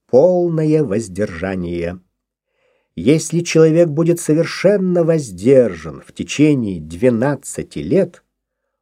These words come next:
он приобретёт – сверхчеловеческое могущество. Новый нерв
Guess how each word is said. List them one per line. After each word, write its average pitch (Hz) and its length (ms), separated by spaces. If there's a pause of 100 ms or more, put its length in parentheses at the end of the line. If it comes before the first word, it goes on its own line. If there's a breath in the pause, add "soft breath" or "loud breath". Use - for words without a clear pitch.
(120)
он 143 240
приобретёт – 143 800 (280)
сверхчеловеческое 139 1500
могущество. 87 1040 (880)
Новый 165 560
нерв 147 720